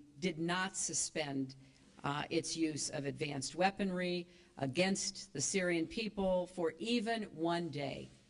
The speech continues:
Um, and the shelling in the suburbs of Damascus was as bad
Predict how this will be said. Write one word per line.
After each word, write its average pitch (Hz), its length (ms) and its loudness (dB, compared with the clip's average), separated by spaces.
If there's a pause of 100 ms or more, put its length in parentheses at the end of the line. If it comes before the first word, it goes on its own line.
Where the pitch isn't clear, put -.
(580)
Um, 156 600 2
and 175 160 2
the 175 60 2
shelling 277 540 4
in 196 160 2
the 185 80 2
suburbs 160 880 0
of 156 260 0
Damascus 160 720 -2
was 160 200 0
as 143 180 -2
bad 190 420 0